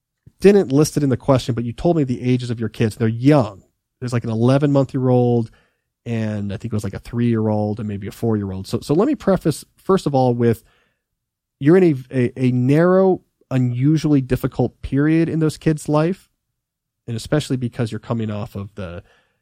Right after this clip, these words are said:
uh, the pandemic last year, and I don't know what the situation is with doing preschool or days, uh, daycare, but you probably have those kids around a lot. So you're in an unusually hard period. So let's preface it with that.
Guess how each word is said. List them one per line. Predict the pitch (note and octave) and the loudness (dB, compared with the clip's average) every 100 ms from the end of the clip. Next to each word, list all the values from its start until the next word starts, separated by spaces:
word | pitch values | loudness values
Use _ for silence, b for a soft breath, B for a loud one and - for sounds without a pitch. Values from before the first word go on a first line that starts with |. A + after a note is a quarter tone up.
| _ _ - | _ _ -16
uh, | F2 C#2+ A#1+ | -14 -14 -14
the | - | -16
pandemic | - A#2 A2+ C#3+ D#3+ D#3+ D3+ | -8 -6 -2 2 4 4 2
last | D3+ D3 C#3+ - | 0 0 0 -2
year, | D3+ C#3+ C#3 C#3 C3+ C3+ C3 | -2 0 2 2 2 2 0
and | A2 A2 | -2 -2
I | A#2+ | -2
don't | B2 | 0
know | B2+ B2 | 0 2
what | A#2+ A2+ | 0 -4
the | |
situation | A2 A#2+ - A2+ A2 A2+ | -6 -6 -4 -4 -4 -4
is | A2 | -6
with | G#2+ - _ _ _ _ _ - | -8 -14 _ _ _ _ _ -8
doing | A#2 | -8
preschool | - C3+ B2 B2 | -2 -2 -2 -4
or | A2+ | -4
days, | B2+ D3 - - C#3 D3 D3 _ - | 0 -2 -2 -12 -20 -20 -20 _ -8
uh, | A2+ G#2+ | -6 -6
daycare, | G#2 C#3+ D3+ - D3+ | -4 -2 -2 2 0
but | C#3 | 2
you | C3 | -2
probably | - G3 G#3 F#3+ | -2 0 2 2
have | D#3+ C#3+ | 0 -2
those | B2 | -4
kids | - D3+ C#3 - | 0 -2 -2 -6
around | A2+ A#2+ B2 A#2 A2 | -6 -2 -2 -2 -4
a | A2 | -10
lot. | G#2+ G#2+ A#2 A2+ G2+ B B B | -10 -2 0 0 -2 B B B
So | - | -2
you're | D3 E3+ | 2 2
in | F3+ | 2
an | C#3+ - | 0 -2
unusually | C#3+ C3+ B2+ C#3 G#3 F#3+ F3+ C#3 | -2 -2 -2 0 0 2 0 0
hard | - C#3 C3 B2+ | -2 0 0 -2
period. | - C#3 D#3 E3+ | -6 0 0 0
So | E3+ | -2
let's | E3+ | -4
preface | - - D#3+ D#3+ E3 | -6 -6 -4 -4 -6
it | E3 | -6
with | B2 G#2 | -6 -6
that. | B2 C#3 G3 | -4 -4 -4